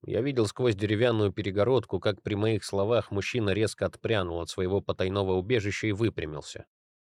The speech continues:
Еще секунду он колебался в нерешительности, а затем шагнул вперед, нажал на какой-то рычаг, и, к удивлению всех собравшихся, камин отъехал в сторону. В тронный зал – прошел сам великий князь,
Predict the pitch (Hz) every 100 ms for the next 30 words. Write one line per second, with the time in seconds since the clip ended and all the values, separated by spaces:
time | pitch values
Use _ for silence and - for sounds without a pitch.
0 | _ - 92 147 - - 170 135 127 110
1 | 120 110 131 113 - 98 104 104 - 127
2 | 113 101 - 101 90 90 117 104 - 90
3 | 101 90 - 87 95 117 - _ _ _
4 | _ - 82 85 143 143 127 117 139 117
5 | 110 - 139 113 101 104 101 120 113 104
6 | - 113 - 101 101 117 - 98 - 92
7 | 104 104 101 95 - 95 95 95 - -
8 | 85 76 73 - _ _ _ _ _ -
9 | 101 90 82 78 85 104 90 _ _ _
10 | _ _ _ - 87 - 127 101 - -
11 | 120 104 98 104 92 87 95 82 - 95
12 | 82 -